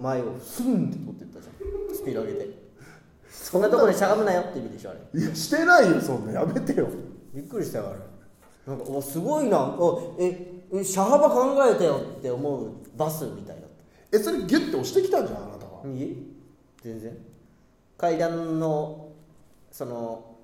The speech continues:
Speaker 1: 中間はめちゃくちゃダッシュで降りて、最後の二段ぐらいはゆっくり降りるとかさ、やってるじゃん。怖かったよね、あれね。
Speaker 2: 変なこと言うなよ。
Speaker 1: あなたは本当に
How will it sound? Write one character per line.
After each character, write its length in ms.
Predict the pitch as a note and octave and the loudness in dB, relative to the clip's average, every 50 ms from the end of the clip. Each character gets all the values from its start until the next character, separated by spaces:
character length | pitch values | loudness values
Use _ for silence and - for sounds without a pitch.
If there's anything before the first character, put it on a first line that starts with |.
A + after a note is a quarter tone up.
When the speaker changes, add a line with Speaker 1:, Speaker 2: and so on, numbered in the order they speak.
| _ _ _ _ _ _ _ _ - - | _ _ _ _ _ _ _ _ -20 -18
Speaker 1:
中 540 | - - - F3 E3+ D#3+ D#3+ D#3+ D#3+ E3 D#3+ D#3 | -14 -8 -4 -4 -2 -2 -2 -2 -4 -6 -8 -2
間 280 | - E3 D#3 D#3 D#3 D3+ | 0 0 0 0 0 0
は 100 | D3 C#3 | 0 0
め 120 | C#3 C3+ | 0 -2
ち 60 | - | -4
ゃ 60 | D3+ | -4
く 60 | - - | -6 -4
ち 60 | - | -6
ゃ 40 | C3 | -2
ダ 120 | - D3 | -2 -2
ッ 40 | - | -2
シ 140 | - - - | -4 -10 -10
ュ 40 | |
で 140 | A2+ A2 - - | -10 -10 -10 -8
降 80 | A#2 A2 | -10 -10
り 80 | G2+ | -10
て、 240 | G2 G#2 G2+ F#2+ F#2 | -10 -12 -12 -12 -10
最 240 | - D#3 D3 C#3 B2 | -4 -2 -2 -2 -2
後 80 | A#2 | -4
の 80 | A2 G#2+ | -6 -6
二 300 | G#2 G#2+ A2 A2+ A#2+ G#2+ | -8 -8 -8 -6 -6 -4
段 180 | A#2 A#2 A#2 A#2 | -4 -4 -4 -2
ぐ 60 | A#2 | -4
ら 80 | A2 | -4
い 60 | G2 E2+ | -6 -6
は 60 | F2+ | -10
ゆ 80 | G2 | -14
っ 20 | G#2 | -16
く 160 | G#2 G#2 A#2 | -16 -16 -16
り 60 | - - | -16 -14
降 60 | F2+ | -16
り 80 | F2 F2 | -16 -18
る 80 | F2+ | -18
と 80 | F2 F2 | -18 -20
か 120 | E2+ - | -20 -20
さ、 140 | - - F2+ | -18 -18 -18
や 80 | F2+ F#2+ | -18 -18
っ 20 | - | -18
て 120 | - G2+ | -18 -20
る 60 | - | -20
じ 80 | - - | -20 -20
ゃ 40 | - | -20
ん。 20 | - - - - _ _ _ _ _ _ _ - - _ _ _ _ | -20 -20 -20 -20 _ _ _ _ _ _ _ -20 -20 _ _ _ _
怖 140 | - D#3+ D3+ | -12 -8 -6
か 80 | C#3+ - | -6 -8
っ 60 | - | -8
た 60 | - | -10
よ 60 | - | -14
ね、 60 | - | -16
あ 60 | - D2 | -16 -18
れ 80 | - | -18
ね。 80 | - - D#3 - - - - - - - - - - - - - - - - - - - - _ _ _ _ _ _ _ _ _ _ _ _ _ _ _ _ _ _ _ _ _ - _ - G2+ G2+ - | -16 -14 -14 -12 -12 -14 -14 -14 -16 -18 -20 -20 -20 -20 -20 -20 -20 -20 -20 -20 -20 -20 -20 _ _ _ _ _ _ _ _ _ _ _ _ _ _ _ _ _ _ _ _ _ -20 _ -20 -20 -16 -16
Speaker 2:
変 120 | - - | -14 -12
な 80 | D#4+ G#3+ | -12 -12
こ 140 | - - F#2 | -12 -14 -16
と 80 | G2+ G2 F#2 | -16 -16 -12
言 120 | G#2 D3+ - | -8 -8 -8
う 40 | - | -8
な 100 | - - | -8 -10
よ。 60 | - - - - | -14 -16 -18 -14
Speaker 1:
あ 40 | A#2+ | -12
な 80 | C#3+ D#3+ | -12 -10
た 160 | - - C3 | -6 -6 -6
は 160 | F#2 - G#2 | -6 -6 -8
本 180 | B2 B2+ C#3+ - | -10 -10 -10 -8
当 120 | - E3 | -8 -6
に 320 | D#3+ E3+ E3+ E3+ - - | -6 -6 -6 -8 -12 -16